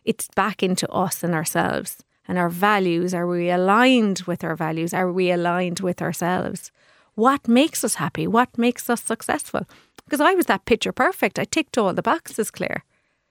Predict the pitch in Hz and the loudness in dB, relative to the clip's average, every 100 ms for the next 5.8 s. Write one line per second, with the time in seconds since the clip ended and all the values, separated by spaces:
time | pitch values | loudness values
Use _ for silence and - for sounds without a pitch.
0 | _ - 254 262 311 - 247 226 262 262 | _ -2 4 6 4 2 0 4 4 4
1 | 254 240 226 247 - - 220 330 - 196 | 4 0 0 0 -2 -4 0 0 -4 -4
2 | 196 208 220 233 226 - - 247 247 220 | 0 2 2 0 -2 -10 -4 0 0 0
3 | 220 214 220 - - - - - - 254 | -2 0 -2 -4 -18 -18 -20 -4 4 6
4 | 254 240 240 240 226 214 233 240 381 - | 6 4 4 6 4 2 0 0 -2 -4
5 | 359 - 220 247 277 311 370 | -4 -4 2 2 4 4 4